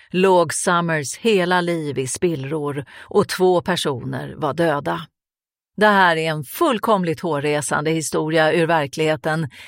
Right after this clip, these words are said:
med många chockerande inblickar i mänsklighetens mörkaste skrymslen. Avsätt tid. Vi garanterar sträcktittning.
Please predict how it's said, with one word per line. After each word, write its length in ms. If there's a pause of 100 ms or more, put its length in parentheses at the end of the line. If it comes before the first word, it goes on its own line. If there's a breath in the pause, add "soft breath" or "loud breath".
(100)
med 160
många 520
chockerande 680
inblickar 500
i 80
mänsklighetens 840
mörkaste 760
skrymslen. 800 (580)
Avsätt 640
tid. 340 (520)
Vi 240
garanterar 1000 (200 soft breath)
sträcktittning. 1160